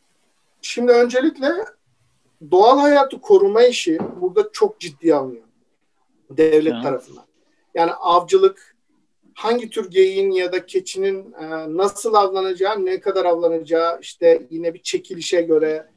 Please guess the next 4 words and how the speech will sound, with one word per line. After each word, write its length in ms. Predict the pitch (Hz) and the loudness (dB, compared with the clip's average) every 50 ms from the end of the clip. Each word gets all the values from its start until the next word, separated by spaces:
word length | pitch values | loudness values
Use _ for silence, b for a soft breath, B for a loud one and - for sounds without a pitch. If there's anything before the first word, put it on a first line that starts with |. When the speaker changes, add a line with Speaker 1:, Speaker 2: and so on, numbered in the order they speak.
| _ _ _ _ _ _ _ _ _ - | _ _ _ _ _ _ _ _ _ -2
Speaker 1:
paraya 420 | - 175 180 175 175 180 180 180 | 0 2 4 6 6 4 4 2
göre 300 | 175 165 170 160 160 151 | 0 2 2 4 4 2
falan 360 | 147 - 165 160 156 151 151 143 | 0 -2 -4 -4 -4 -6 -6 -4
veriliyor. 540 | 139 135 135 131 127 131 147 165 185 214 | -4 -2 -2 -4 -4 -4 -4 -2 -2 -4